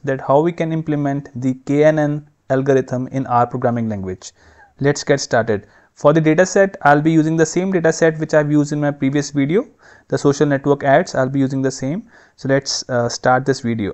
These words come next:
right? First of all, let's load the data. It's available in my, uh, D drive. So let's load it first with the read dot C S V. Okay,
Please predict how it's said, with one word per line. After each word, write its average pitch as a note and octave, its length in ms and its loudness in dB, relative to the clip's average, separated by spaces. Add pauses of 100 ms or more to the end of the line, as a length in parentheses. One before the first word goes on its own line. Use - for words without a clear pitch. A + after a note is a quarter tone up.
(140)
right? D#3+ 300 -2 (200)
First D#3 160 0
of F3+ 120 2
all, F3 100 6
let's E3+ 240 0
load D3 260 4
the D#3+ 80 6
data. D3 300 0 (160)
It's C#3 160 -6
available C3+ 580 0
in C3+ 180 -2
my, B2 360 0
uh, A2 380 2 (800)
D C3 140 4
drive. E3 400 6 (220)
So A#2+ 500 0 (340)
let's B2+ 360 -4
load B2 160 2
it C3+ 120 0
first F3+ 360 2
with B2+ 80 -4
the B2 100 4
read B2+ 200 0
dot B2+ 180 0
C A#2+ 180 -4
S B2+ 160 -6
V. F#3 220 -8 (560)
Okay, D#3+ 360 -2